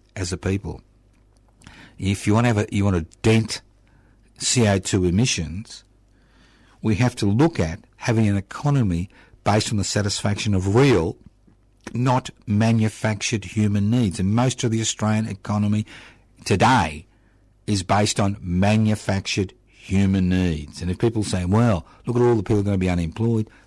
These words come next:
that's why you have a universal basic income. And then you say, "Oh, look at all those rich people who got a universal basic income."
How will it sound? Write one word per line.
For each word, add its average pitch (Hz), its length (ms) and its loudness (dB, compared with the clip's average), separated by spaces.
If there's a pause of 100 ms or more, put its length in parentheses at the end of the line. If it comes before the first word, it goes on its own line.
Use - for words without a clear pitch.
that's - 320 -4
why 92 200 -2
you 82 80 -6
have 82 140 -8
a 87 60 -6
universal 85 600 -6
basic 85 440 -8
income. 98 420 -2 (720)
And 104 80 0
then 110 100 6
you 104 120 4
say, 92 320 -2 (520)
"Oh, 113 240 0
look 120 160 -2
at 143 40 6
all 123 40 4
those 110 240 4
rich 127 240 0
people 110 160 2
who 95 60 0
got 92 60 0
a 90 60 0
universal 87 540 -2
basic 82 420 -6
income." 82 380 -6